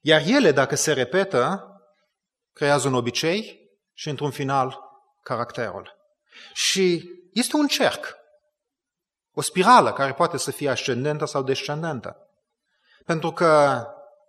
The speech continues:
zidindu-se un caracter în noi, acesta generează noi motivații, atitudini mai distilate, gânduri, vorbe, fapte mai valoroase, obiceiuri mai bune.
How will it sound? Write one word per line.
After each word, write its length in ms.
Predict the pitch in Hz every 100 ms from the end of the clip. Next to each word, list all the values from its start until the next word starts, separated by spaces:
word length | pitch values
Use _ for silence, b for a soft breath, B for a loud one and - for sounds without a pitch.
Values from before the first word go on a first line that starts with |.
| _ -
zidindu-se 580 | 120 135 196 269 -
un 80 | 196
caracter 480 | 160 147 135 - 196
în 120 | 220
noi, 480 | 175 107 107 151 - _ _
acesta 420 | 160 - 185 -
generează 500 | 139 156 147 165 147
noi 180 | 151 165
motivații, 680 | 156 147 143 165 165 - 90 - _ _ _ _ _ _ _ _ _ _ _
atitudini 560 | 139 139 123 165 143
mai 400 | 131 131 117 - _ _
distilate, 840 | - 117 - 147 135 170 - - _ _ _ _ _ _ _ _ _ _ _
gânduri, 640 | - 113 156 185 120 92 -
vorbe, 400 | 107 175 151 -
fapte 520 | - 156 175 - 107
mai 160 | 104 123
valoroase, 680 | 135 127 131 160 - - - _ _ _ _ _ _ _ _ _ _ _
obiceiuri 540 | 117 117 - 185 165
mai 160 | 120 95
bune. 380 | 92 87 -